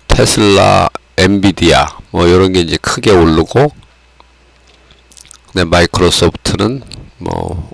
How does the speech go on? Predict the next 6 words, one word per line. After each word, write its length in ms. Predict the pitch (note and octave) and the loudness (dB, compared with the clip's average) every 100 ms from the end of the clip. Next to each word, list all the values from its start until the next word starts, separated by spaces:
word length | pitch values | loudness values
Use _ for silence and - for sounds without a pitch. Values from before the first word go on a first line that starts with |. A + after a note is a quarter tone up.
| - | -4
오히려 360 | F2 F2 E2+ - | 0 2 2 -2
크게 420 | - - - F2 - - | -4 -6 -4 -4 -4 -10
하락을 440 | - G#2 F#2 E2 | -2 0 0 0
하는, 240 | D2 C#2 C2 - - _ _ _ _ _ _ _ _ _ _ _ _ _ _ _ - - - - | -2 -2 -8 -14 -20 _ _ _ _ _ _ _ _ _ _ _ _ _ _ _ -10 -10 -8 -2
반도체가 720 | G2+ G#2+ A#2+ - A#2+ C3 C#3 | 0 2 2 2 2 2 0
이제 260 | G#2+ F2+ | 2 0